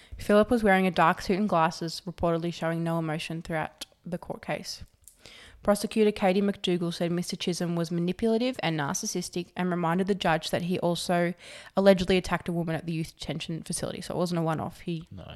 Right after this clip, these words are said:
Speaker 1: was already doing it again.
Speaker 2: Maybe he just has a problem with women
Speaker 1: Mm-hmm.
Speaker 2: or something.
Speaker 1: Maybe.
Speaker 2: Women with authority. They could,
Speaker 1: Maybe.
Speaker 2: they can tell him what to do.
Speaker 1: Or because I mentioned before, his dad was abusing his mum and probably the kids, but
Speaker 2: Mm.
Speaker 1: that was his role model, a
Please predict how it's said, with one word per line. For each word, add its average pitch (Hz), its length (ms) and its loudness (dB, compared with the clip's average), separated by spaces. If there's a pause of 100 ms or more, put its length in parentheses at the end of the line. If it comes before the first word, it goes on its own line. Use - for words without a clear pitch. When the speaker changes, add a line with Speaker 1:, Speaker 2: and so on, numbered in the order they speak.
Speaker 1:
was 170 140 -2
already 151 260 -2
doing 151 200 -4
it 151 100 -6
again. - 360 -10
Speaker 2:
Maybe 117 160 6
he 131 40 8
just 117 120 0
has 87 140 -4
a 85 40 -8
problem 87 260 -6
with 78 200 -14
women 87 260 -8 (300)
Speaker 1:
Mm-hmm. 190 240 -4
Speaker 2:
or 98 80 -10
something. - 340 -10 (180)
Speaker 1:
Maybe. 117 260 -6 (200)
Speaker 2:
Women 92 300 -2
with 80 280 -8 (800)
authority. - 480 -12 (200)
They 87 100 -6
could, - 100 -4
Speaker 1:
Maybe. 233 200 4
Speaker 2:
they 220 60 2
can 101 140 0
tell - 180 0
him 87 80 -2
what 82 140 -6
to - 100 -12
do. 80 200 -6 (120)
Speaker 1:
Or 214 220 4 (180)
because 202 240 0
I 180 160 6
mentioned 190 360 0
before, 175 280 2
his 170 280 -2
dad 175 340 2
was 165 120 -2
abusing 165 360 -4
his 175 160 -4
mum 160 480 -2 (340)
and 143 280 -4
probably 151 320 0
the 151 80 -6
kids, 170 260 -2
but - 240 -4
Speaker 2:
Mm. - 40 -14 (340)
Speaker 1:
that - 140 6
was 170 100 0
his 180 180 -2
role 175 140 4
model, 160 440 -2
a - 200 -2